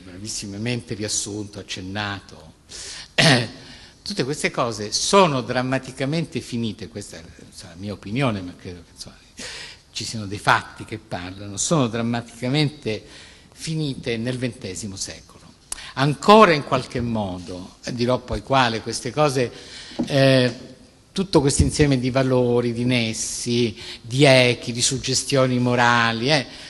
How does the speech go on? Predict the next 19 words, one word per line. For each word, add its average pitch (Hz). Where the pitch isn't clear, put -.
tutte 180
queste 165
sono 147
ancora 151
in 147
qualche 139
modo 139
vissute 123
fino 123
all'alba 113
del 101
Novecento, 92
eh. 110
Poi 156
invece 98
il 123
Novecento 127
le 127
ha 135